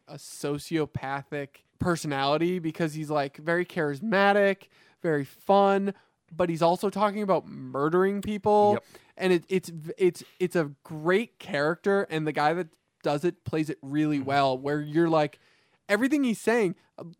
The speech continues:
Speaker 1: sometimes I found myself laughing, and then I'm
Speaker 2: Yeah.
Speaker 1: like, "Wait,
Speaker 2: He's talking about murdering
Speaker 1: that's
Speaker 2: people.
Speaker 1: not funny." So it, it was really
Speaker 2: I liked his whole introduction.
Speaker 1: Yes.
Speaker 2: Like, the, like, with, like,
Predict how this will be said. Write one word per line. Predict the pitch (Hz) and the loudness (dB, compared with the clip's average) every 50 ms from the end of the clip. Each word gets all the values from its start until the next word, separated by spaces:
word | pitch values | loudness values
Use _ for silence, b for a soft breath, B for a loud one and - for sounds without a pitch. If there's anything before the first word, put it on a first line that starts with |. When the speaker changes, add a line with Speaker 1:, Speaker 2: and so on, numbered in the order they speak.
| 180 185 | -18 -16
Speaker 1:
sometimes | - - 240 233 311 370 381 339 320 | -6 -2 -2 0 0 0 0 0 0
I | 269 233 | 0 0
found | 247 240 247 | 0 0 0
myself | 214 202 190 175 147 143 | 0 0 -2 -2 -4 -4
laughing, | 139 139 131 156 196 202 190 151 135 131 117 | -6 0 4 6 6 6 6 4 -4 -6 -4
and | 123 156 165 | -4 -2 0
then | 180 185 | 2 2
I'm | 196 196 | 2 4
Speaker 2:
Yeah. | 190 | 4
Speaker 1:
like, | 185 175 - _ b b b b b b b | 4 2 2 _ b b b b b b b
"Wait, | 277 311 175 170 160 143 127 - | -4 2 4 4 4 4 2 -2
Speaker 2:
He's | 135 - | -4 -6
talking | 165 156 151 | -4 -4 -4
about | 131 110 | -4 -4
murdering | 117 120 123 113 110 107 | -2 -2 -2 -2 -2 -2
Speaker 1:
that's | - 160 170 208 202 | 2 2 2 4 4
Speaker 2:
people. | 269 247 | 4 4
Speaker 1:
not | 220 180 | 2 2
funny." | - - - 233 208 170 151 139 131 139 - b b b b b b b - | 2 2 2 2 4 2 0 -4 -4 -6 -10 b b b b b b b -10
So | 190 - 220 208 190 180 175 170 - - | 0 4 6 8 8 8 6 4 2 2
it, | 190 190 190 - | 2 2 2 0
it | 190 196 | 0 0
was | 196 185 165 165 | 0 0 0 -2
really | 170 196 220 226 214 208 202 196 190 180 170 151 156 - - | -4 -2 0 0 0 0 0 0 0 0 -2 -2 -4 -6 -6
Speaker 2:
I | 135 | -4
liked | 135 165 190 - | -4 -4 -4 -6
his | 220 - | -8 -10
whole | - - 175 170 | -8 -6 -6 -4
introduction. | 151 - 143 110 90 - - - 131 123 127 131 - _ _ | -4 -4 -4 -6 -6 -8 -8 -8 -8 -8 -8 -10 -16 _ _
Speaker 1:
Yes. | - 156 156 135 - - 151 | -2 -2 -2 -2 -2 -2 -2
Speaker 2:
Like, | 143 127 120 127 131 | -2 -2 -2 -2 -2
the, | 139 131 123 120 117 117 117 - 131 139 131 | -2 0 0 0 -2 -4 -8 -10 -18 -12 -10
like, | 131 123 - - | -10 -6 -6 -6
with, | 127 117 - _ _ _ _ - | -6 -6 -8 _ _ _ _ -6
like, | 156 151 120 | -6 -6 -6